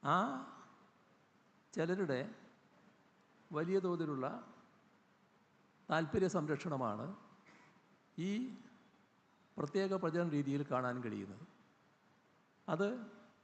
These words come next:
നമ്മുടെ നാടിനെ സംബന്ധിച്ചിടത്തോളം നെഗറ്റീവായ കാര്യങ്ങൾ എത്രത്തോളം പ്രചരിപ്പിക്കാൻ കഴിയും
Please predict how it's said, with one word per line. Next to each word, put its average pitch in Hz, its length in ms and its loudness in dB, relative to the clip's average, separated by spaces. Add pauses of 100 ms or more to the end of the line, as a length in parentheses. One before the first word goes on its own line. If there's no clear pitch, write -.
(680)
നമ്മുടെ 180 340 0
നാടിനെ 190 320 0
സംബന്ധിച്ചിടത്തോളം 165 920 -4 (1200)
നെഗറ്റീവായ 196 800 0 (140)
കാര്യങ്ങൾ 180 380 2
എത്രത്തോളം 165 520 0
പ്രചരിപ്പിക്കാൻ 139 640 -2
കഴിയും 104 320 -10